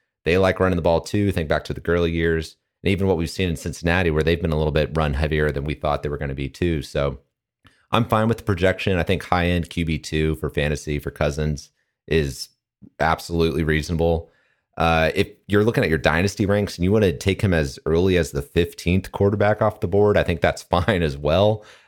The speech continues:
Uh, but I've got him a couple spots lower. I've got him at twenty just because I like guys like Rodgers and Brady more, who, you know, just are higher upside plays.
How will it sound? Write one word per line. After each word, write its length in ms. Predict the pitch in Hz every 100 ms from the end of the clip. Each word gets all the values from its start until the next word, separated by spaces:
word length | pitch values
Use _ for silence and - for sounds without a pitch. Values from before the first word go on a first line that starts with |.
| -
Uh, 140 | 85
but 100 | 85
I've 140 | 92 98
got 120 | 110
him 60 | 85
a 60 |
couple 200 | - 85
spots 380 | 78 - 73 -
lower. 240 | 76 76
I've 120 | 71 -
got 100 | 87
him 80 |
at 100 | 73
twenty 380 | - 80 73 69
just 160 | 90 -
because 560 | - 90 78 73 - _ _ _ _ -
I 100 | -
like 220 | 104 98
guys 280 | 76 87 85
like 160 | 85 71
Rodgers 420 | 80 78 80 85
and 140 | 71 67
Brady 340 | 76 78 76
more, 560 | 67 69 76 82 92 92
who, 420 | - 87 82 78 71
you 120 | 87
know, 160 | 78 73
just 240 | 82 -
are 80 | 69
higher 300 | - 82 65
upside 460 | 76 - 92 90
plays. 520 | - 101 98 101 -